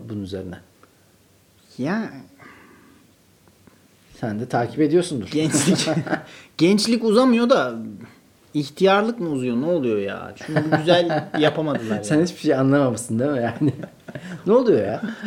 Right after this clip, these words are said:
Speaker 1: Ne yapılıyor?
Speaker 2: Bir şeyler dönüyor ama aklıma ermiyor çok.
Speaker 1: Abi yok ya bayağı böyle altmış yaşında genç tipli insanlar var ya.
Speaker 2: Daha çok olmalı. Az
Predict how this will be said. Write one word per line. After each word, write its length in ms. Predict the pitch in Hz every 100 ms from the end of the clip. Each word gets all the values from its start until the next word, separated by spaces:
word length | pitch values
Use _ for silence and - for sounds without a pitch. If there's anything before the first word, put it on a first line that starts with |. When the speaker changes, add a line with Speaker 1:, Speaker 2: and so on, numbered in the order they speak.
| 254 277 - -
Speaker 1:
Ne 80 | 160
yapılıyor? 300 | 247 311 175
Speaker 2:
Bir 40 |
şeyler 400 | - 294 294 269
dönüyor 260 | 196 208 240
ama 220 | 190 220 156 131
aklıma 380 | 156 170 214 214
ermiyor 460 | 180 175 180 170 139
çok. 160 | -
Speaker 1:
Abi 160 | 139 170
yok 240 | 226 247
ya 140 | - 208
bayağı 240 | 196 208
böyle 160 | 190 190
altmış 300 | 156 175 -
yaşında 340 | 170 165 170
genç 300 | 165 156 165
tipli 280 | - - -
insanlar 400 | 165 160 170 190
var 200 | 170 110
ya. 180 | - 202 - _ _ _ _ _ _ _ _ _ _ _ _ 131
Speaker 2:
Daha 160 | 147
çok 200 | 151 151
olmalı. 420 | 147 135 123 110 - _ _ _ -
Az 400 | 147 160 - -